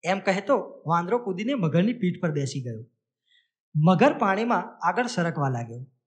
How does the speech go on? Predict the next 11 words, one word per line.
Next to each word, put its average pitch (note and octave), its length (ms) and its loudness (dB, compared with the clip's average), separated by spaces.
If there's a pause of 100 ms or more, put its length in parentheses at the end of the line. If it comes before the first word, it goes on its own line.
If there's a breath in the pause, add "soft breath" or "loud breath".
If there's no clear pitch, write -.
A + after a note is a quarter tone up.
(280)
બંને B3+ 340 2
વાતોએ E3+ 360 4
વળગ્યા. A#2+ 380 -4 (460)
અડધે D#3 320 -2
રસ્તે F3 360 2
જ - 340 -10
ભોળા F3 320 2
મગરે G#3 580 0
મગરીના F3+ 500 2
મનની G3+ 300 -4
વાત A#3 200 4